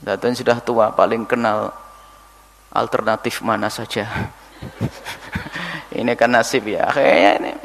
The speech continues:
itu kan manusia semakin tua. Banyak yang dimiliki,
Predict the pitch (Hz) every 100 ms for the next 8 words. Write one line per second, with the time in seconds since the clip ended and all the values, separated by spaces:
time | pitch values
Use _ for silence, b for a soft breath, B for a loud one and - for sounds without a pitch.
0 | - - 349 440 453 440 - - 427 -
1 | 294 131 165 156 156 143 147 127 - -
2 | - - - - _ _ _ _ 123 139
3 | 165 143 143 135 139 135 131 - 123